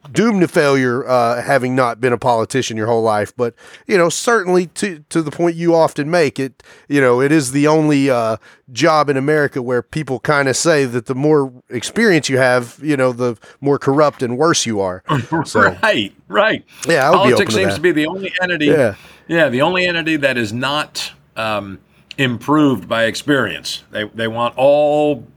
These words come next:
Speaker 2: all newbies in there. As far as it goes with Biden, I would be very happy if Joe Biden said, <clears throat> "I did what I had to do. I beat the guy who was gonna actively work to o-, overturn American democracy,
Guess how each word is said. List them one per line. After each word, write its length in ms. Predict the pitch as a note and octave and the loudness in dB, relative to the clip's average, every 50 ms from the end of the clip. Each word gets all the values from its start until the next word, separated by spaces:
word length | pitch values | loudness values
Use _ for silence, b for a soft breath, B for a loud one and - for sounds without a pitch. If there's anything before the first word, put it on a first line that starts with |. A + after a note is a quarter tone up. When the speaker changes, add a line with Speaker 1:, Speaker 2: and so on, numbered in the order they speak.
| _ - | _ 0
Speaker 2:
all 200 | C#3 C#3+ D3+ D3 | 2 2 2 2
newbies 520 | D3 C#3+ C#3+ C#3+ A#2 A2 G#2 F#2 D#2+ F#2+ | 2 2 2 2 0 -2 -4 -4 -6 -8
in 100 | F#2+ F#2 | -8 -8
there. 220 | F2+ E2+ D#2+ D#2+ - b b b b b b | -8 -10 -10 -10 -12 b b b b b b
As 180 | F3 F3+ D#3 - | -4 -2 -2 -2
far 200 | - G3+ G#3+ G#3 | -2 -4 -2 -2
as 120 | G3 D3 | -2 -4
it 80 | F3 - | -4 -2
goes 240 | F3 F#3 F#3+ E3+ C3+ | 0 0 0 0 -2
with 160 | D3+ D3 A#2+ | -4 -4 0
Biden, 340 | - D3 D#3+ E3 E3 D#3+ D3 | 0 2 2 2 0 -2 -2
I 100 | B2 C#3 | -2 -2
would 160 | D#3 E3 C3+ | -2 -2 -4
be 100 | A#2+ A2+ | -4 -6
very 460 | F#2+ F2 F#2 G#2+ C3+ C#3+ D3+ D3 C3 | -6 -6 -2 0 2 2 2 0 -2
happy 440 | A2+ A#2+ B2 A#2+ A#2 - A2 A2 G2+ B B B B B B B B B B - | -2 0 -2 -2 -2 -2 -4 -4 -6 B B B B B B B B B B -4
if 160 | B2 A2+ F#2 | -4 -4 -2
Joe 200 | - C3+ C3 B2+ | 0 2 2 2
Biden 440 | A2+ A#2+ A#2+ A#2+ A#2 A2 A#2 A2+ G#2 | 2 0 0 0 0 0 -2 -6 -6
said, 400 | - B2+ B2 B2 A#2+ A#2 A2 A2 - _ | -4 0 2 2 2 2 0 -6 -14 _
<clears throat> 520 | _ _ - D#3 D#3 D3 C#3+ D3 A#2 E2+ - _ _ _ _ _ _ _ _ _ _ - - - | _ _ -2 0 0 0 0 -2 -2 -4 -8 _ _ _ _ _ _ _ _ _ _ -12 -4 -2
"I 140 | D#3 E3 | -2 -2
did 220 | D3+ E3 F3 E3 B2+ | 0 0 0 0 0
what 120 | D#3 D3+ | 0 2
I 80 | D3 C3+ | 2 2
had 260 | C#3 C#3+ D3 C#3+ D3 | 2 2 0 0 -2
to 60 | C#3+ | -4
do. 340 | B2 B2 C#3 C#3+ C#3+ C#3+ C#3+ B B B B B B B B B B - | 0 2 2 2 2 0 -4 B B B B B B B B B B -6
I 340 | A2+ A#2 A#2 A2+ A2 G#2 - _ _ _ _ _ _ _ - - F#2 | -4 -2 0 0 -2 -2 -6 _ _ _ _ _ _ _ -20 -8 -2
beat 220 | F#2+ C#3+ D#3 - | 0 0 0 0
the 60 | D3 | -2
guy 320 | B2 C3+ C#3 C3+ C#3 C3+ B2+ | -2 0 0 2 0 0 0
who 140 | C3+ C3+ | -2 -4
was 200 | A#2+ A#2 A#2 G2+ | -4 -4 -4 -4
gonna 420 | F#2 C3+ C3+ C3 C3 B2 A#2 G2+ - - _ _ _ - | -2 -2 0 2 2 2 0 0 -4 -12 _ _ _ -2
actively 520 | B2 C3 B2+ - - C#3+ A#2+ B2 C3 B2+ | 0 0 0 0 -2 -4 -2 -2 -4 -4
work 400 | A2 A2 B2+ C#3 C#3 C3 - _ | -2 0 2 2 2 2 -2 _
to 180 | - - - - | -4 -4 -4 -4
o-, 140 | A2+ - - | -10 -10 -6
overturn 540 | C3 C3 C3+ - C#3 A#2 - C3+ C3+ C3 B2 | -4 -4 0 0 -2 -2 -2 -2 -2 -2 -2
American 400 | A#2+ B2+ B2+ C3 C3 - C#3 B2 | 0 2 2 2 2 0 -2 -6
democracy, 760 | A2+ A2 A#2 B2 C3+ C3+ - C#3 B2+ - C#3 C#3 C3+ B2+ B | -4 -4 0 0 0 0 -2 -6 -4 -2 -2 -2 -2 -4 B